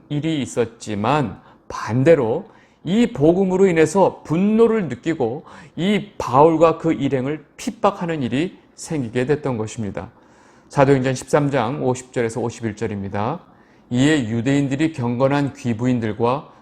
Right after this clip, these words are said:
그 신의 유력자들을 선동하여 바울과 바나바를 박해하게 하여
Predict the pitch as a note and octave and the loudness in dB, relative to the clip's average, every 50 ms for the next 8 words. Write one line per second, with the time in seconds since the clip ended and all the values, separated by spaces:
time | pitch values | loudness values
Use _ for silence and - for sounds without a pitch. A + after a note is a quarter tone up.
0 | _ - - C3 - - - C#3+ C3 A#2+ A2+ A2 A2+ A#2+ C#3 C3+ - - C#3+ B2+ | _ -4 -4 -4 -4 -2 -2 0 0 0 0 0 0 0 0 0 0 0 0 0
1 | A2+ B2 C3 C#3+ B2+ B2 - - F3+ F3+ E3 D#3+ D3+ C3+ B2+ A2+ G#2+ A2 B2+ D#3 | 0 2 0 0 -2 -2 -6 -6 -4 -4 -2 -2 -2 -2 -2 -2 0 0 0 -2
2 | D#3+ - - - - - _ _ - C#3 C3 C3+ C#3 D3 D3 E3 D3+ D3+ C3+ C3 | -2 -8 -18 -20 -20 -20 _ _ 0 2 4 6 6 6 4 2 2 2 0 0
3 | C3 B2+ A#2+ B2+ B2 B2+ B2+ B2+ - - C3 A#2+ - - - C#3+ B2 A2 G#2 A2+ | 0 0 0 0 0 0 0 -2 -4 -6 -8 -8 -8 -6 -4 -2 -2 -2 -2 -4
4 | A2 A2 G#2+ A2 B2 C#3 C#3+ | -6 -4 -2 2 2 2 0